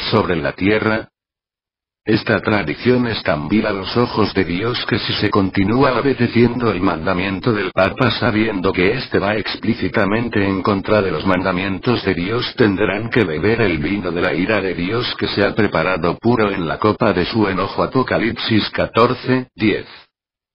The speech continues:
Veremos a continuación algunas de las aseveraciones que hacen los católicos en su literatura,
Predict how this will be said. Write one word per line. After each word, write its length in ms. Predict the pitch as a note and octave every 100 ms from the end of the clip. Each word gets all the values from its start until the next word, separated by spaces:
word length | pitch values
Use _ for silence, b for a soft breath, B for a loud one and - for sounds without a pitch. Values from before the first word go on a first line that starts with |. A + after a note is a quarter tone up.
| _ _ E2
Veremos 600 | G2 F2 G#2+ A#2+ A2+ A2+
a 80 | G#2+
continuación 760 | G2 F#2 G#2 F#2+ F2 G#2 G#2+
algunas 600 | F2 D2+ F#2+ A2+ G2 -
de 100 | F#2+
las 220 | F2 D#2
aseveraciones 920 | G2 - E2 D#2+ D2+ - G2 A2 G#2+
que 160 | - F#2
hacen 320 | G2 C3 A2
los 180 | G2+ F2+
católicos 800 | - E2 - B2 B2+ A2 C3 A2+
en 80 | G#2
su 180 | - G2+
literatura, 880 | G2+ G2 G2+ F#2+ - G#2 G#2 G#2+